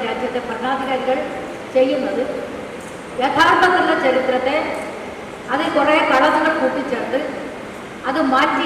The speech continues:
എഴുതിയിട്ട് പാഠപുസ്തകങ്ങളുടെ ഭാഗമാക്കിയിട്ട് സാംസ്കാരിക രേഖയുടെ ഭാഗമായി അങ്ങനെയെല്ലാം നമ്മുടെ രാജ്യത്ത് കള്ളമായിട്ടുള്ള ചരിത്രത്തെ പ്രചരിപ്പിക്കുക. ആ സമയത്ത് യഥാർത്ഥത്തിലുള്ള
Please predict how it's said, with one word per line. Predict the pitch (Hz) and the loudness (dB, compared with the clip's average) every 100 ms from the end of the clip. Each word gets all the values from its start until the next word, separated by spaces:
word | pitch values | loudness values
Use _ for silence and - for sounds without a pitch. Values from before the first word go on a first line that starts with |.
| 254 | 2
എഴുതിയിട്ട് | 226 233 233 269 - - - - - - - - - | 2 0 0 -2 -2 -8 -10 -10 -12 -14 -14 -12 0
പാഠപുസ്തകങ്ങളുടെ | 254 294 339 339 330 294 269 254 254 - | 4 4 4 2 2 2 2 2 0 0
ഭാഗമാക്കിയിട്ട് | 202 247 - - 214 - - - - - - - - - - 277 | 0 0 0 -2 -2 -2 -2 -4 -10 -12 -14 -14 -14 -14 -6 0
സാംസ്കാരിക | 285 294 294 320 320 302 262 | 2 2 2 0 2 2 2
രേഖയുടെ | 247 240 240 247 240 | 0 0 -2 -2 0
ഭാഗമായി | 233 247 240 247 - - - - - - - | 0 0 0 -2 -4 -6 -8 -10 -12 -8 -4
അങ്ങനെയെല്ലാം | 285 320 294 311 311 | -2 2 2 2 2
നമ്മുടെ | 247 254 269 - | 0 2 2 0
രാജ്യത്ത് | - 240 226 285 285 277 233 | -2 -4 -4 -4 -4 -6 -2
കള്ളമായിട്ടുള്ള | 254 294 311 269 254 - 233 233 | 0 2 2 2 2 0 -2 -2
ചരിത്രത്തെ | 208 - 233 226 269 | -4 -4 -2 -2 -2
പ്രചരിപ്പിക്കുക. | 214 214 - - - - - - - - - - - - - - - - - 302 | -2 -4 -6 -8 -6 -8 -8 -10 -12 -12 -14 -14 -14 -16 -14 -14 -14 -12 2 4
ആ | - | 4
സമയത്ത് | 320 320 320 302 | 4 2 2 2
യഥാർത്ഥത്തിലുള്ള | 294 339 330 330 311 | 4 4 4 2 2